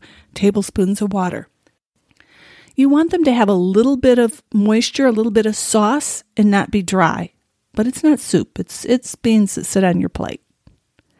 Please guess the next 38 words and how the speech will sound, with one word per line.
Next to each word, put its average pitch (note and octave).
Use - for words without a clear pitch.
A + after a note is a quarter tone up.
When C#4
you're F4+
ready B3+
to C4+
eat, E3+
or F3+
when F#3+
the G3+
beans G3+
are G#3+
warm G3
and G3+
the G3
tomatoes G#3
are F#3+
slightly F#3+
cooked, -
about F#3
five F#3
minutes F#3+
on F3
a F3+
medium F#3
heat, G3
take G#3+
it C4
off D4
the E4+
heat, -
stir -
in A#3
the C4+
lemon A3+
juice F3+
and G3+
the G3
Parmesan F#3
cheese. -